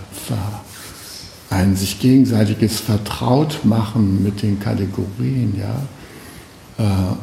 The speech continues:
Dharma, Buddha, Dao und so weiter.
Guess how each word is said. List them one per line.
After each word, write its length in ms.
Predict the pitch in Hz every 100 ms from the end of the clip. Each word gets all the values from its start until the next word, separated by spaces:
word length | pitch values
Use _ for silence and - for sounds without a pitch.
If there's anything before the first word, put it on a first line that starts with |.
| - -
Dharma, 640 | 107 113 117 110 104 104 98
Buddha, 640 | 104 117 113 104 101 95 98 - - - - - - - - 294 -
Dao 580 | 110 117 110 98 101 -
und 160 | 110 104
so 180 | 107 98
weiter. 420 | 98 107 117